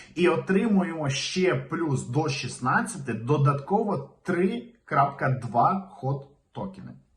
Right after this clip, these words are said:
Тобто кожного дня загальна сума складає дев'ятнадцять токенів, і якщо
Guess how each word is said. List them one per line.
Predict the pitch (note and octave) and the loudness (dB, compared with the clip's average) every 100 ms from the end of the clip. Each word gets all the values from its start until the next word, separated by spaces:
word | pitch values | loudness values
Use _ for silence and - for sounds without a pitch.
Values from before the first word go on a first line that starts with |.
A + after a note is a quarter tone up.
| _ | _
Тобто | F3 F#3+ G3 F#3 | 0 0 2 0
кожного | F3+ F3 D#3+ D#3 | 2 2 2 0
дня | C3+ C#3 G3 | 2 4 2
загальна | F#3+ B2 C#3 C#3 A2+ | 2 2 2 2 -2
сума | - E3+ D#3+ | -4 -6 -2
складає | C3+ - G2+ A2 B2+ A2+ G#2+ | -4 -4 -6 -2 0 0 -2
дев'ятнадцять | B2 B2+ C3+ C3+ C#3+ C3+ G2 - | 2 4 4 2 -2 -2 -4 -6
токенів, | C#3 G3 F#3+ E3 D#3 D3 - - - - | -4 -4 -6 -10 -10 -12 -16 -20 -20 -6
і | C#3 C#3 - | 0 0 2
якщо | C3+ C3+ - F3 F3 - | 2 2 0 2 2 0